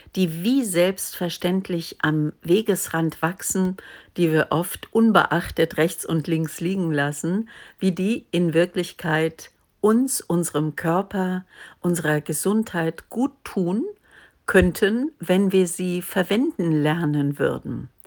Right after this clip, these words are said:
Aus meiner Sicht ist es eins der wichtigsten Gebote in Krisenzeiten wie diesen, wo man damit rechnen kann, dass, äh, die Krise sich noch etwas verstärkt,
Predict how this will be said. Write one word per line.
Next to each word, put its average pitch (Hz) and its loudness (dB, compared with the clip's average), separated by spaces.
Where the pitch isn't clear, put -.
Aus 165 -4
meiner 196 4
Sicht 208 -2
ist 190 -4
es 175 -2
eins - -2
der 160 6
wichtigsten 185 -4
Gebote 156 -2
in 147 0
Krisenzeiten 165 -2
wie 160 -4
diesen, 190 -2
wo 185 2
man 170 2
damit 156 0
rechnen 190 -2
kann, 226 -2
dass, - -2
äh, - -6
die 190 -4
Krise 220 0
sich 185 -2
noch 180 -4
etwas 165 -2
verstärkt, 165 -4